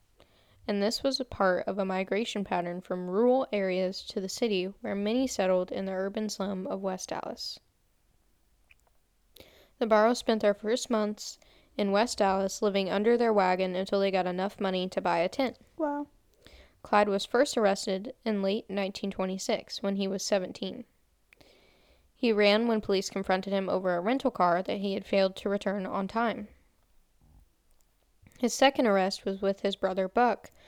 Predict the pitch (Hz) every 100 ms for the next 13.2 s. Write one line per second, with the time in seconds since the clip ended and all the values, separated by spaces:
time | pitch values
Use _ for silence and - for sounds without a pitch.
0 | - _ - - 294 240 208 208 196 196
1 | 214 - 196 202 208 - _ - - 220
2 | 262 269 277 294 285 _ - 226 294 233
3 | 202 190 - 196 214 208 - 196 190 185
4 | 185 180 - - - - _ _ _ _
5 | - - _ _ _ _ _ _ - -
6 | - - _ _ 349 220 214 202 - 226
7 | 254 - - - - - 302 285 285 285
8 | 269 311 320 233 202 208 226 - 339 285
9 | _ _ _ _ _ _ _ _ _ _
10 | _ _ _ _ _ - - - - -
11 | 240 254 285 269 220 208 202 196 202 254
12 | 262 226 - 208 196 185 208 233 202 185
13 | 185 -